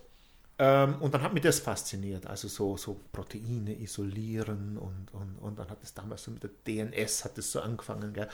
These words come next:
Und dann, und dann, und dann hat mich das fasziniert, ähm, aber dann, äh,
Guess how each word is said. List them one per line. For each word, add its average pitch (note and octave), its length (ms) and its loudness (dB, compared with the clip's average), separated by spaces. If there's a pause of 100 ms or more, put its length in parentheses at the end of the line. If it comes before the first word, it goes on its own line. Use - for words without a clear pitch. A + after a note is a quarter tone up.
(440)
Und C3 220 2
dann, B2+ 240 6
und C3 320 -2
dann, A#2+ 300 4
und A#2+ 400 0
dann A#2 160 0
hat A2+ 100 -6
mich A2+ 140 -2
das C#3+ 160 4
fasziniert, F3+ 640 4 (720)
ähm, C#3 420 10
aber C3+ 180 4
dann, C#3+ 460 4
äh, B2 640 6